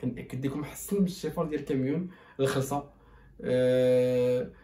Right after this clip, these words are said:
حسن بزاف ديال المهن اللي قلت دابا عاد، يعني كن-، كنتكلم مع الدراري، بزاف ديال المهن اللي قلت راه حسن، أه، couvre. سيرتو الا كانت عندك لا زانغوري،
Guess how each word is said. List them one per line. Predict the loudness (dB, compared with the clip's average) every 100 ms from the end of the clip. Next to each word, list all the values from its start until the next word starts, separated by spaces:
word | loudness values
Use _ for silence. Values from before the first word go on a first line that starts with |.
| -20 -20
حسن | -16 0 2
بزاف | 2 2 2
ديال | 2
المهن | 2 0
اللي | 0 -2
قلت | 0
دابا | 0 2
عاد، | 0 0
يعني | -4
كن-، | -6 -12 -8
كنتكلم | -8 -4 -2
مع | -2
الدراري، | 2 2 2 0 -10 _ _ -12
بزاف | -8 -2 -2
ديال | 0 -2
المهن | 0 0 0
اللي | 0 -2
قلت | -4 -8 -20 -20 -20 -6
راه | 0 0
حسن، | 0 -4 -2 -2 -8 _ -20 -18
أه، | -14 -12 -12
couvre. | -6 -4 -4 -6 -10 -16 -20 -20 -20
سيرتو | -14 -6 -4 0 0
الا |
كانت | 2 0
عندك | 0 -2 -6 -14 -4
لا | -2
زانغوري، | 0 0 -2 -4